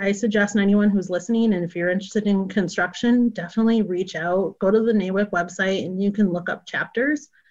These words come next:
type in your zip code, and see, um, see which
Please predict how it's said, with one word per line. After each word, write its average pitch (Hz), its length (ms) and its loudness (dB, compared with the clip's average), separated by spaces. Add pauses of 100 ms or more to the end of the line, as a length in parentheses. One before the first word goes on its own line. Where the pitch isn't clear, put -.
(400)
type 202 160 0
in 214 80 6
your 214 100 6
zip 202 180 0
code, 240 360 4
and 190 240 0
see, 202 420 2
um, 180 560 -4 (280)
see 214 300 2
which 202 460 -2